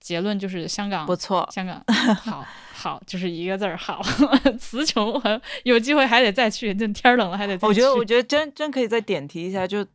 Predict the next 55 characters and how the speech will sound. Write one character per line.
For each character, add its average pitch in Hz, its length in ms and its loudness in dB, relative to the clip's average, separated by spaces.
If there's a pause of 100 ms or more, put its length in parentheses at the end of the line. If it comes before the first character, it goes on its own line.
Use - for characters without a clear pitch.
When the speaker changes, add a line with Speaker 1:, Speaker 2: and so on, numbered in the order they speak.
(120)
Speaker 2:
大 214 100 2
家 208 160 2
去 208 220 -6
香 190 200 -4
港 - 360 -8
可 - 120 -10
以 170 200 -4 (180)
多 196 100 -2
看 202 220 -4
看 190 180 -2
这 180 80 -6
些 180 200 -4
展， - 480 -6
因 196 160 -4
为 214 120 -2 (380)
你， 180 220 2
你 170 120 -2
说 240 200 2
M 277 220 0
plus， 277 400 0
如 202 100 2
果 226 80 6
你 214 160 -2
去 - 100 -4
欧 226 220 4
洲、 247 180 2
去 254 160 -6
日 269 140 2
本， 190 360 -4 (200)
类 269 280 2
似 233 360 -6
的 151 360 0 (160)
展 - 360 -4 (240)
或 240 180 2
者 180 140 0
类 226 240 2
似 208 360 0 (160)
地 247 200 0
位 190 280 4
的 - 320 -4 (160)
大 226 200 2
博 165 180 -4
物 175 140 0
馆 160 160 0
肯 156 180 -8
定 214 180 2
是 220 200 -2
有， - 260 -4 (480)
但 247 160 2
是 269 80 2
我 214 180 2
觉 180 120 -4
得 185 80 0
就 226 100 -2
是 233 300 0